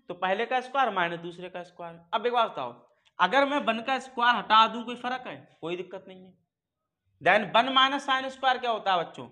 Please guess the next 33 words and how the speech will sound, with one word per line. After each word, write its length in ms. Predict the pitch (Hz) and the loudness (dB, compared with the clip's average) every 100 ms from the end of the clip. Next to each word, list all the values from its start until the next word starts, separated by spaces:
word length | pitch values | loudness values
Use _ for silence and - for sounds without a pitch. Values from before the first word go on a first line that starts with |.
| _ _ - | _ _ -2
cos 280 | 156 170 185 | 0 0 -6
स्क्वायर 380 | - 190 185 | -6 0 0
होता 320 | 185 180 180 180 | -2 -12 -16 -16
है। 120 | 175 _ _ _ _ _ _ _ _ _ _ _ _ _ _ _ _ _ _ _ _ _ _ | -20 _ _ _ _ _ _ _ _ _ _ _ _ _ _ _ _ _ _ _ _ _ _
आइडेंटिटी 420 | - 143 156 170 214 | -4 -2 -2 -6 -6
है 80 | |
बेटा 200 | 226 240 254 - - | -4 -2 -4 -6 -10
कि 60 | 170 | -4
वन 160 | 165 190 | -2 0
माइनस 280 | 202 214 | 0 -2
sin 220 | - 208 208 | -4 -6 -6
स्क्वायर 320 | - 247 240 | -2 0 0
cos 220 | 170 147 | -4 -6
स्क्वायर 300 | 143 - 147 | -10 -10 -10
है। 140 | 147 - _ _ _ | -10 -18 _ _ _
क्या 180 | - 294 302 | 4 8 8
sec 400 | - 269 285 285 | 4 4 4 4
स्क्वायर 540 | 285 - - 262 240 240 - | -6 -10 4 8 8 6 0
को 260 | 247 277 277 | -2 -2 2
वन 300 | 220 247 254 214 | 4 2 2 -4
upon 400 | 208 226 233 240 233 | -2 0 -2 -2 -4
cos 380 | 226 233 233 - | 0 0 -2 -10
स्क्वायर 420 | - 220 214 220 | -14 0 2 2
कह 180 | 214 208 | 0 -8
सकते 300 | 208 214 - | -8 -14 -12
हैं? 240 | 247 247 151 | -10 -10 -8
बिल्कुल 340 | 165 165 214 | -10 -8 -6
कह 160 | 202 208 | -2 -2
सकते 260 | 202 202 220 | -4 -12 -14
हैं, 80 | |
फॉर्मूला 360 | 214 202 202 202 | -6 -4 -2 0
है 60 | 202 | 0
बच्चों। 260 | 202 220 | -2 -14